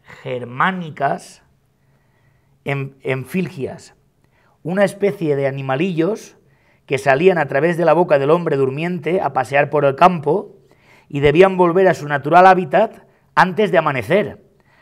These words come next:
para no poner en peligro su vida. Atribuir la materia segundogenérica, que es incorpórea, a un cuerpo interno, como fuente de las vivencias internas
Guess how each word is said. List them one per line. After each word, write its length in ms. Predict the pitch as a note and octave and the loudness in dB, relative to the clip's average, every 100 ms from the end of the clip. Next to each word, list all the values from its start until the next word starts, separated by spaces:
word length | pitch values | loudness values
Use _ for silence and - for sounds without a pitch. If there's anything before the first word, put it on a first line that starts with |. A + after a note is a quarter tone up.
| _ | _
para 180 | - B2 | -2 0
no 180 | C3+ C#3+ | 0 -2
poner 220 | D#3+ D#3+ | -2 -4
en 120 | E3+ | -6
peligro 340 | C#3+ C#3+ F3 F#3 | -6 -6 -4 -6
su 140 | C#3 | -8
vida. 360 | B2+ C#3 F#2 - _ _ - _ _ _ _ _ _ _ _ _ _ _ _ _ _ _ _ _ _ _ _ _ - | -10 -12 -14 -20 _ _ -20 _ _ _ _ _ _ _ _ _ _ _ _ _ _ _ _ _ _ _ _ _ 0
Atribuir 600 | C#3 C3 C3+ C#3 G3+ D#3+ | 0 2 0 2 4 4
la 100 | C#3+ | 4
materia 400 | C#3 F3 F#3+ G3+ | 2 0 2 2
segundogenérica, 960 | G3 F3+ F3 F3 F3+ D3+ B2+ A2 G2+ F#2+ | 2 -2 -2 -4 -4 -6 -6 -8 -12 -2
que 140 | D3 | -2
es 180 | - - | -2 -6
incorpórea, 1080 | E3+ D#3+ C#3+ - B2+ G#2 E3 E3+ C#3 G2+ G2 _ _ _ _ _ _ _ _ _ _ _ _ | -16 -14 -12 -6 -6 -4 -2 0 -2 -6 -12 _ _ _ _ _ _ _ _ _ _ _ _
a 120 | - D3 | 4 4
un 160 | F#3+ | 4
cuerpo 340 | F#3 G3 F#3 G3 | 2 2 4 0
interno, 560 | F#3+ F#3+ D3 D3+ G#3+ | 2 0 0 -4 -6
como 200 | - C#3 | -6 -6
fuente 380 | B2+ D#3+ E3+ E3+ | -4 -4 -4 -2
de 40 | F3 | 2
las 140 | D#3 | 2
vivencias 460 | D#3+ E3+ E3 E3 D#3+ | 0 -4 -6 -8 -8
internas 640 | D3+ F3+ E3 D3 B2 - | -4 -2 -2 -4 -8 -12